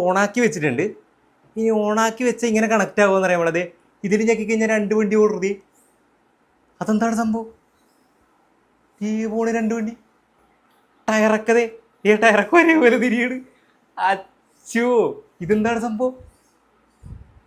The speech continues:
ശ്ശെ, എൻ്റെ പൊന്നേ. ഇത് ഞാനിപ്പോ കാണുന്നുട്ടാ. ഞാനത്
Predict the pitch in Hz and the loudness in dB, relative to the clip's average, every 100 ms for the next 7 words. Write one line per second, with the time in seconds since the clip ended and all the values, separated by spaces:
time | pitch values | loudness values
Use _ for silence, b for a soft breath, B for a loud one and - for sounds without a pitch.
0 | _ _ - - - - 220 226 214 240 | _ _ -20 -20 -10 -4 -4 -2 2 2
1 | - 254 254 214 220 233 233 226 185 - | 2 -2 0 2 2 2 2 2 -2 -6
2 | _ _ _ _ _ _ _ - - - | _ _ _ _ _ _ _ -20 -20 -2
3 | 254 269 277 269 262 240 220 202 - - | 4 4 4 4 4 4 2 0 -4 -16
4 | - _ _ _ _ 208 208 240 262 | -20 _ _ _ _ -4 -2 -2 -2